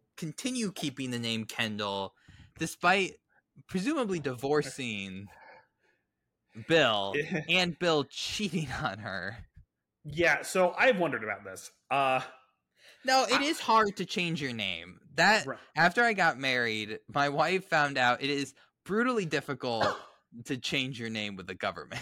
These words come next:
Speaker 1: <laughs>
Speaker 2: Yeah, so that's very possible. Uh, I do wonder, and look, I'm ta-, <coughs> hang on.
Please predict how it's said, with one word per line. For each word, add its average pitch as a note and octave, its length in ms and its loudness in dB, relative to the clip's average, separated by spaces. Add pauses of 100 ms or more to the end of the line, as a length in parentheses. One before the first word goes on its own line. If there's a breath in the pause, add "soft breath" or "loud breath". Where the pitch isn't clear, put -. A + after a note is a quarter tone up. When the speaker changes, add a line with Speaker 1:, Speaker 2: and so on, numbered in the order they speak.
Speaker 1:
<laughs> - 220 -10 (280)
Speaker 2:
Yeah, B2+ 100 2
so C3+ 160 -4
that's C#3+ 260 2
very B2+ 240 0
possible. G2+ 580 -6 (480 soft breath)
Uh, C3+ 100 0
I D#3 120 4
do F#3+ 180 -2
wonder, G#3+ 400 2
and D#3+ 360 0
look, B2+ 200 0 (220)
I'm F3+ 180 4
ta-, A3+ 220 4 (140)
<coughs> - 200 -2
hang F#3 120 2
on. G2 120 -2